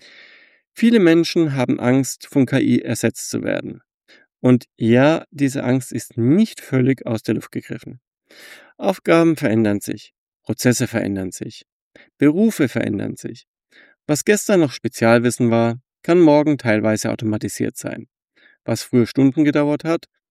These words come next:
dauert plötzlich Minuten. Aber die entscheidende Frage ist nicht,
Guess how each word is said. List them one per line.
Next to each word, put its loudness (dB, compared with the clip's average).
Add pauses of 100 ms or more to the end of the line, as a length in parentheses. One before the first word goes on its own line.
dauert -2
plötzlich -4
Minuten. 2 (760)
Aber 4
die 0
entscheidende -2
Frage -2
ist -8
nicht, -2